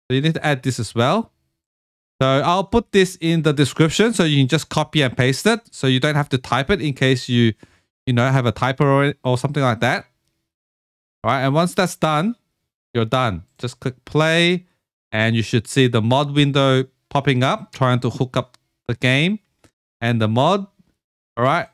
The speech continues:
if you go to settings, you can see, make sure upscale method, you keep it at F S R two point zero. Since the mod is activated, it's going to change it to three point zero. And then here,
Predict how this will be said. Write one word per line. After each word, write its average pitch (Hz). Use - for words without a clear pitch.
if 123
you 131
go 175
to 151
settings, 156
you 139
can 135
see, 156
make 175
sure 202
upscale 180
method, 160
you 143
keep 160
it 165
at 143
F 135
S 131
R 123
two -
point 127
zero. 117
Since 180
the 175
mod 147
is 131
activated, 135
it's 123
going 147
to 127
change 127
it 120
to 117
three 127
point 127
zero. 151
And 135
then 139
here, 170